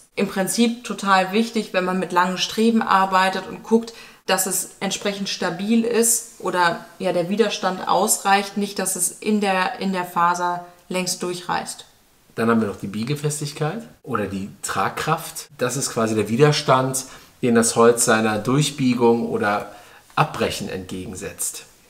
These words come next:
Speaker 1: Und dann kommen noch separat unten die Holzwerkstoffe, aber nicht in all den Eigenschaften. Da müssen wir vorab sagen, das haben wir nicht zusammentragen können, weil gerade die Verbundwerkstoffe ja aus unterschiedlichsten Materialien,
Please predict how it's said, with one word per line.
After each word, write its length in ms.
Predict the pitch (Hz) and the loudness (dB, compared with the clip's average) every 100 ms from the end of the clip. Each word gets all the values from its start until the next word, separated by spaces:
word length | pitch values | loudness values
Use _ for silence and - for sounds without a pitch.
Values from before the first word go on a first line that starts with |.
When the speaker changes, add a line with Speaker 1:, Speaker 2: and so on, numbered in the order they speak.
| - | -10
Speaker 1:
Und 160 | 185 | -2
dann 260 | 175 190 214 | 2 2 0
kommen 280 | - 196 196 | -2 -2 0
noch 100 | 185 | -2
separat 600 | 185 190 185 175 180 180 | -4 -2 -2 2 2 2
unten 320 | - 190 180 | -4 -6 -6
die 100 | 175 | -6
Holzwerkstoffe, 800 | 175 185 185 185 180 - 165 - | -2 -2 -2 -4 -6 -8 -8 -2
aber 300 | - 190 196 | 2 2 2
nicht 400 | 196 196 196 - | 0 -2 -6 -12
in 240 | - 190 180 | -4 -4 0
all 240 | 175 185 | 2 2
den 160 | 180 175 | 0 0
Eigenschaften. 640 | - 180 185 - 180 - | 0 0 -2 -6 -8 -6
Da 100 | 175 | -4
müssen 300 | 170 175 175 | -4 -4 -6
wir 260 | 165 165 165 - | -2 0 0 -4
vorab 400 | - 190 - - | -4 -4 -4 -4
sagen, 240 | 175 170 | -6 -6
das 260 | 160 - - - - | -8 -10 -14 -16 -10
haben 220 | 175 180 | -8 -6
wir 140 | 170 165 | -4 -6
nicht 200 | 170 - | -6 -8
zusammentragen 680 | 175 180 208 - 185 185 185 | -2 0 0 -2 0 0 -2
können, 300 | 196 185 175 | -2 -2 0
weil 120 | 170 | -2
gerade 300 | 170 180 185 | 2 2 0
die 100 | 175 | -8
Verbundwerkstoffe 1080 | 180 165 190 208 - 180 175 - 170 180 175 175 - - - - | -6 -4 -2 -2 -2 -4 -4 -4 -4 -2 -2 -4 -16 -20 -20 -8
ja 160 | 185 | -4
aus 80 | 196 | -2
unterschiedlichsten 680 | 170 208 185 214 196 190 - | -2 -2 -2 -4 -4 -6 -2
Materialien, 1040 | 180 175 170 180 170 180 196 185 190 185 | 0 -2 -4 2 4 4 2 -2 -4 -4